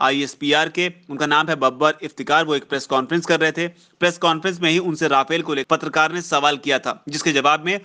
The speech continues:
उन्होंने कई सारी बातें जो हैं सिलसिलेवार तरीके से कही हैं,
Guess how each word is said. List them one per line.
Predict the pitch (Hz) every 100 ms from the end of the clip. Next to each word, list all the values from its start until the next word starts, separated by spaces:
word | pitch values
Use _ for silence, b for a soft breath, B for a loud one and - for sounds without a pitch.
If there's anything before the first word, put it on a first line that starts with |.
| b b
उन्होंने | 170 190 196
कई | 202 226
सारी | 202 156
बातें | 143 135 147
जो | 139
हैं | 156 180 b b
सिलसिलेवार | - 160 160 160 151
तरीके | 151 139 143 147
से | 143
कही | - 135 170
हैं, | 180